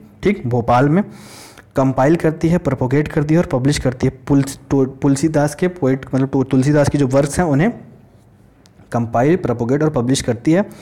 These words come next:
सेमिनार और सिम्पोजियम भी ऑर्गेनाइज करती है, मैगजीन पब्लिश करती है जिसका नाम है समाधान चित्रकूट,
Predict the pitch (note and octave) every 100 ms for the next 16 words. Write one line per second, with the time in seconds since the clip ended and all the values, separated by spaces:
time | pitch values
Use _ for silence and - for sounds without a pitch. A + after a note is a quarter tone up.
0 | - - - - C3+ C3+ C#3+ E3+ D#3 C3+
1 | C3+ B2+ D3+ D#3+ D3 C#3+ D3+ D3+ D3 D#3+
2 | F3 F#3 - - B2 B2+ C#3 D#3+ D3 D3+
3 | - C#3+ D#3 C#3+ C#3 C#3 D#3+ - C3+ C3+
4 | C#3+ E3 F3+ - B2+ B2 B2+ F3+